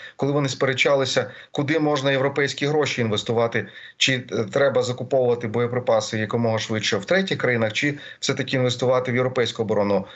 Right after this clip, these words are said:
промисловість. Перемогла тоді Франція, але насправді за рахунок чеської, чеської пропозиції зараз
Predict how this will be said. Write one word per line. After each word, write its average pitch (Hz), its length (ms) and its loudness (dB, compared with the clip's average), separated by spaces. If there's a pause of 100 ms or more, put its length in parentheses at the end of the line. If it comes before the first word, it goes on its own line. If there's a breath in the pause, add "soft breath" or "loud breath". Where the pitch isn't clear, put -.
(160 loud breath)
промисловість. 113 520 0
Перемогла 139 380 2
тоді 120 220 -2
Франція, 107 580 0
але 143 240 2 (360 loud breath)
насправді 139 440 0
за 127 140 2
рахунок 127 400 -2
чеської, 143 440 -2 (240)
чеської 143 380 0
пропозиції 160 600 -2
зараз 147 320 2